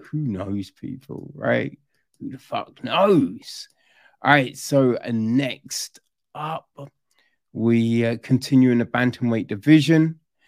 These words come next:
and we've got Alden Correa against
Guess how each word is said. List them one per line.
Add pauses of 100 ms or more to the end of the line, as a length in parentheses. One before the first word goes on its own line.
(360)
and
we've
got (340)
Alden (200)
Correa
against